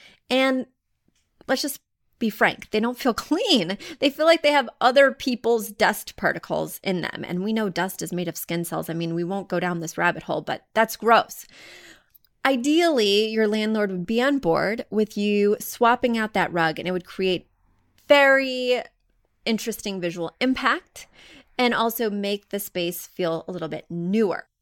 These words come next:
Some other ideas are changing out the art, and if you don't want to put holes, well, you can get those amazing three M strips on Amazon dot com. They can hold a lot of weight. You can buy them per weight.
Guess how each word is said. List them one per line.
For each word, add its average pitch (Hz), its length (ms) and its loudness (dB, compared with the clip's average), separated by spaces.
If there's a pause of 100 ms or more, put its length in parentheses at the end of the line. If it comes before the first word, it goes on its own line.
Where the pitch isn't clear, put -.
(240)
Some - 240 0
other 240 300 2
ideas 262 400 4
are 233 140 -4
changing 214 360 -6
out 240 140 -2
the - 160 -2
art, 247 240 0
and 254 140 -2
if 233 120 -4
you 233 60 0
don't 208 300 -2
want 247 140 -2
to 247 60 -4
put - 240 -6
holes, 190 520 2
well, 240 120 2
you 190 140 -4
can 208 160 -2
get 180 180 -4
those 170 200 -2
amazing 175 400 -4
three 175 320 -2
M 180 120 -2
strips - 420 -4
on 185 180 0
Amazon 175 480 -4
dot 170 200 -2
com. 208 380 2 (400)
They 220 140 4
can 214 140 2
hold 196 420 2 (300)
a 190 80 0
lot 175 300 2
of 214 140 -6
weight. 180 260 0
You 196 100 -10
can 185 160 -6
buy 170 180 -2
them 165 240 -8
per 190 340 -4
weight. 170 380 -6